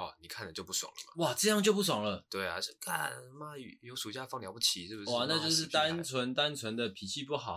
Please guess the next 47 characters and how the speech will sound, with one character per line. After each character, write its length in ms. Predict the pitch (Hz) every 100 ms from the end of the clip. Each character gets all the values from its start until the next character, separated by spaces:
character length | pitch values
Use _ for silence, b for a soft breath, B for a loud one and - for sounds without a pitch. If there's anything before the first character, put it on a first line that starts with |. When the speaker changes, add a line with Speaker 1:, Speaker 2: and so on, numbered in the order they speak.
| 92
Speaker 2:
啊。 360 | 98 110 110 95
Speaker 1:
啊， 720 | 98 95 98 101 104 87 -
原 140 | 85
来 100 | 85
是 120 | - 85
这 160 | 90
样 100 | 87
啊。 140 | - 107
Speaker 2:
哎， 100 | 95
是 240 | - 120
的。 220 | 95 78
Speaker 1:
但 100 | 123
是 120 | 120 127
我 320 | 98 90 - _
随 300 | - - 101
即 160 | 104 107
想 240 | 101 82
到 160 | 92 87
的 80 | 85
是 200 | 104 90
呢， 260 | 82 85
暑 220 | - 87
假 180 | 82 98
接 220 | 98 98
近 200 | 95 98
了， 200 | 78 - _ _
哦， 260 | 95 - - _ _ _ -
我 80 |
们 140 | 95 90
的 80 | 92
懦 220 | 123 110
夫 180 | 113 107
救 240 | 107 98
星 260 | 90 90 87
呢， 160 | 82
可 200 | 85 90
能 140 | 85 87
又 180 | 95 92
会 180 | 101
多 280 | 82 95 90
一 40 | 90
些 200 | 95 92
挑 200 | 82 -
战 220 | 95 90
书 240 | - 101
啦。 260 | 95 87 -
Speaker 2:
哦。 520 | 123 131 170 196 185